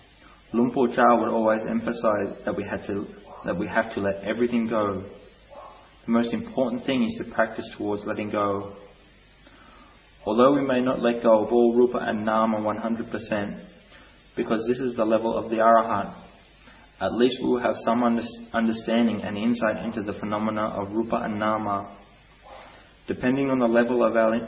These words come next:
of our investigation, to a certain extent we can let go in the way we perceive the world.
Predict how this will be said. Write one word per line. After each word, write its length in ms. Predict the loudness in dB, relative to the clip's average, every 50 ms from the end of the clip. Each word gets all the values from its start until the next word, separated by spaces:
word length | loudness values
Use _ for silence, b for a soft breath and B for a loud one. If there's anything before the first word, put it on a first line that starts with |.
| -10 -6 -4
of 160 | -4 0 4
our 160 | 4 4 4
investigation, 1000 | 2 -2 -4 -6 -6 -6 -6 -2 2 2 2 2 2 0 -6 -6 -6 -6 -8 -12 -20 -20 -20 -20 -20 -20 -20 -20 -20 -20 -20 _ -18 -6 -2
to 120 | -2 0
a 60 | 0
certain 340 | 0 -2 -2 -2 0 0 -2
extent 720 | -2 -2 -4 0 2 2 2 2 2 -4 -8 -14 -12 -6 -4
we 140 | -4 -4 -4
can 180 | -4 -6 -2
let 200 | -2 -2 -2 0
go 180 | 0 0 0 0
in 160 | 0 -2 -2
the 80 | -2 0
way 200 | 4 4 4 4
we 120 | 4 0
perceive 460 | 0 -2 -6 -6 -2 -2 -2 -2 0
the 80 | -2 -2
world. 520 | 0 0 2 2 2 2 0 -2 -8 -14